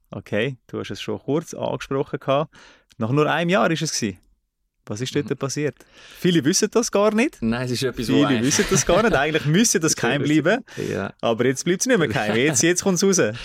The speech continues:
Speaker 1: Was ist dort passiert?
Speaker 2: Ähm, ja, wir sind Meister geworden und dann,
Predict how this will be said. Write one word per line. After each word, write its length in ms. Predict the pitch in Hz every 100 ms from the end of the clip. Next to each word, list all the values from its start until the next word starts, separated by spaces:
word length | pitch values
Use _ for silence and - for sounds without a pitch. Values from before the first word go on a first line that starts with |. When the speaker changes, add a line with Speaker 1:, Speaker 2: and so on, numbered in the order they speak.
| -
Speaker 1:
Was 260 | 135 202 202
ist 100 | 190
dort 240 | 180 175 143
passiert? 340 | 131 139 - - - - -
Speaker 2:
Ähm, 600 | - 123 117 117 113 110 98
ja, 160 | 117
wir 120 | 139
sind 240 | 127 117 107
Meister 320 | 120 135 160
geworden 320 | 151 156 156
und 160 | 135 113
dann, 640 | - 120 117 110 95 - -